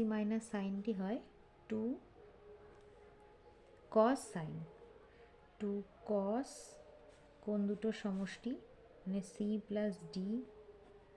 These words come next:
by টু into sin C minus D by টু। এখানে কিন্তু D minus C হবে না, সাইনের ক্ষেত্রে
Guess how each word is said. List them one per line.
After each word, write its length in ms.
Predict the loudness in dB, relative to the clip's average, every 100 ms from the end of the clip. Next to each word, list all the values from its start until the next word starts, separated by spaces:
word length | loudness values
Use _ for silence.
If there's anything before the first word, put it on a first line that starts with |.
| -8 -2
by 160 | 2 2 2
টু 120 | 0 -2 -4 -14 -20 -20 -20 -14 0 4
into 320 | 4 2 -2 -2 -6 -20 -20 -20 -20 -20 -20 -20 -20 -20 -20 -6
sin 360 | 0 0 2 0 -2 -8 -20 -20 -20 -20 -20 -20 -20 -20 -6
C 40 | 2 6 6
minus 340 | 6 4 2 2
D 20 | 0 0
by 100 | 0 -2
টু। 80 | -6 -4 2
এখানে 220 | 6 6 4
কিন্তু 220 | 2 4 4
D 20 | 4 6
minus 320 | 6 6 4 2
C 20 | 0 0
হবে 160 | 0 2 0
না, 60 | -2 -10 -20 -20 -20 -20 -20 -20 -20 -20 -4
সাইনের 300 | 2 2 2 0
ক্ষেত্রে 240 | 0